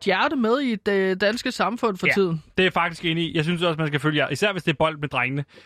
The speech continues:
Speaker 2: Altså, hvis der er mulighed for at komme ud og drikke bold med drengene, ikke drikke bold, drikke bajer og spille bold med drengene og skyde med heroin, så synes jeg, man skal gøre det. Og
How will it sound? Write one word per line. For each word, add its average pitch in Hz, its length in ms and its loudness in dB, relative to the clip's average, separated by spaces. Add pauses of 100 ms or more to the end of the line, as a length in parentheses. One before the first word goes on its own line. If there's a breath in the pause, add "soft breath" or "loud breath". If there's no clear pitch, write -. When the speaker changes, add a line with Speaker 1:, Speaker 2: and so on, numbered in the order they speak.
(140 loud breath)
Speaker 2:
Altså, 156 220 2
hvis 160 320 0
der 190 80 0
er 170 100 2
mulighed 202 400 2
for 190 80 2
at 180 60 0
komme 175 160 2
ud 185 60 4
og 185 60 -2
drikke 156 160 -2
bold 170 160 0
med 151 100 -8
drengene, 151 460 -4
ikke 147 160 -4
drikke 127 220 -4
bold, 131 160 -2
drikke 139 200 -2
bajer 165 260 0
og 147 200 -2
spille 170 260 0
bold 160 200 0
med 147 100 -6
drengene 147 220 0
og - 40 -8
skyde 170 140 -4
med 160 160 0
heroin, 143 300 0 (220 loud breath)
så 170 100 -2
synes 165 160 -2
jeg, 190 60 4
man 165 100 2
skal 127 120 -10
gøre 131 180 2
det. 151 120 -2
Og 143 160 0